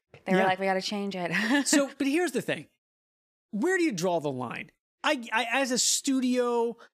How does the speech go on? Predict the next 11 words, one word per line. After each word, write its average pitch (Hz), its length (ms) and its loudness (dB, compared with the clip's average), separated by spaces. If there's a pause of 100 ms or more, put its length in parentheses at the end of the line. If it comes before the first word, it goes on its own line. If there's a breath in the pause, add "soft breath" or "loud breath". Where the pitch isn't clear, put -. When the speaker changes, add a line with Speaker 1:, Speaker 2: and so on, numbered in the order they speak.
(240)
Speaker 2:
where 302 300 2
do 294 80 2
you, 277 200 2
where 214 220 0
do 302 80 2
you 285 140 4
draw 196 360 0
the 170 100 0
line 160 420 0
of, 147 320 -2
like, 139 380 -2